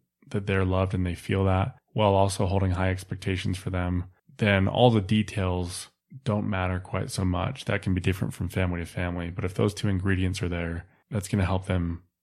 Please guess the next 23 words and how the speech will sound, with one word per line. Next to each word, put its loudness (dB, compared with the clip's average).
be 0
set 0
up 2
for -4
success. -4
So 2
if -4
we 6
combine 6
that 4
with 0
each 0
of 4
those 6
categories 2
that -4
you 2
mentioned 2
and -4
some 0
of 2
these 2
other 0